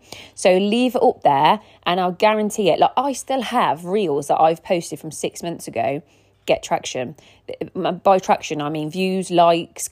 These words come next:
comments. And this is because it, it just carries on generating. So never, ever, ever delete a reel and never, and when you try this, don't, don't delete that post straight away. Just leave it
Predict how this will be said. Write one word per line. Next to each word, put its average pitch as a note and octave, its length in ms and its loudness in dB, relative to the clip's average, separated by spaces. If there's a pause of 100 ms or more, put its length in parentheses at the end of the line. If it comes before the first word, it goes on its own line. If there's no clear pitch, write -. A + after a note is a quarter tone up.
comments. D3+ 580 -4 (280)
And G3 100 -2
this A3 180 -4
is G3+ 80 -12
because A3+ 320 -4
it, - 180 -10 (100)
it - 60 -4 (120)
just G3+ 140 -2 (100)
carries G#3 240 2
on F#3+ 160 -2
generating. D#3+ 760 -2 (220)
So G3 160 2
never, A3 440 4 (100)
ever, G3+ 300 4 (120)
ever E3 360 4 (300)
delete F3+ 280 -2
a E3+ 40 -4
reel D3+ 560 -2
and D#3 160 -6
never, E3+ 240 -2 (300)
and F3 200 0
when G#3 140 2
you G#3 100 0
try G3+ 320 4
this, D3 260 -4
don't, G3 520 0
don't G3+ 200 0 (100)
delete F#3+ 300 -6
that - 220 -2
post D3 320 -4
straight E3+ 340 -2
away. D#3 180 0
Just - 260 -8
leave A3+ 400 -4
it C#3+ 180 -2